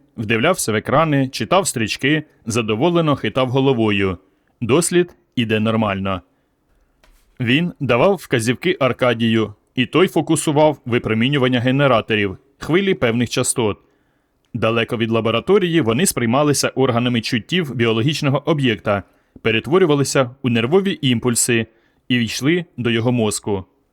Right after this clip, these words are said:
Вожак рвонувся з місця. Майже поруч бігла вовчиця, кілька бувалих у бувальцях вовків, а позаду,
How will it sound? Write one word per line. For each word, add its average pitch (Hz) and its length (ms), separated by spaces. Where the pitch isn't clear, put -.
Вожак 117 440
рвонувся 123 540
з 104 80
місця. 110 460
Майже 117 320
поруч 196 380
бігла 175 280
вовчиця, 123 640
кілька 147 300
бувалих 135 480
у 131 60
бувальцях 120 500
вовків, 147 440
а 117 120
позаду, 113 680